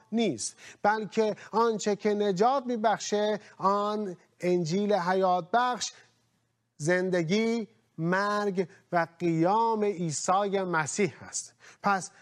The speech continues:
بشارت ما محوریتش باید انجیل حیات بخش باشه، باید کار عیسی مسیح بر روی صلیب باشه،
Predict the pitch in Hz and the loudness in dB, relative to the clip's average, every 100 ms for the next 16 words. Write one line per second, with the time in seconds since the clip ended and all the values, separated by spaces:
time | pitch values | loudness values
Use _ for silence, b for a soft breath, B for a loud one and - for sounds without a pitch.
0 | b 208 196 - 202 196 196 185 202 196 | b 0 0 2 2 4 2 0 -2 2
1 | 240 277 247 196 170 190 185 185 180 185 | 2 2 2 -2 0 0 2 2 2 0
2 | 170 151 135 - 180 190 180 165 151 180 | 0 -4 -6 -2 0 0 0 -2 -2 -2
3 | 175 147 147 139 135 185 175 - 131 135 | -2 -2 -2 -2 0 0 0 -4 -6 -4
4 | 123 B - 156 160 165 - b - - | -6 B -4 -2 0 -2 -4 b -16 -2
5 | 220 226 220 214 202 175 - 202 208 190 | 0 2 0 0 0 -2 -2 0 0 0
6 | 185 160 143 190 165 160 156 185 170 - | -2 -4 -4 -2 0 0 0 -2 -2 0
7 | 160 185 165 151 147 | 0 0 0 -2 -2